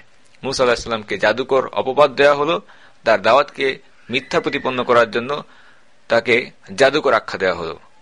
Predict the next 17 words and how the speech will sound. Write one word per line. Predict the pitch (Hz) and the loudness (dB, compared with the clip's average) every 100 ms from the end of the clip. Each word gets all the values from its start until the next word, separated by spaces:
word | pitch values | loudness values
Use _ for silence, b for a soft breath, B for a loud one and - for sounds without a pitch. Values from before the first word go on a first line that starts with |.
| - - | -12 -4
সুতরাং | 160 175 160 | 2 2 2
আজকের | - 139 180 | -2 -2 -2
এই | 175 | -2
পর্বে | 156 147 139 | 0 0 2
আমরা | 131 117 | 0 -2
দেখতে | 123 123 131 | -4 -2 2
পাব | 123 131 147 - b b b b _ | 2 2 -2 -6 b b b b _
ফেরাউনকে | 120 143 185 170 135 | 2 4 2 0 0
রক্ষা | 131 151 | 0 0
করার | 131 131 117 | 2 2 2
জন্য | 127 123 | -2 -4
সম্পূর্ণ | 120 120 117 127 120 | -6 -6 -4 -4 -4
নতুন | 117 135 131 160 | -2 -4 -2 -2
এক | 135 131 104 | 0 -2 -2
দল | 98 123 120 | 0 2 2
মানুষের | 110 117 127 127 | 0 -2 -2 -6
ভূমিকা | 101 113 131 131 123 | -6 -6 -4 0 0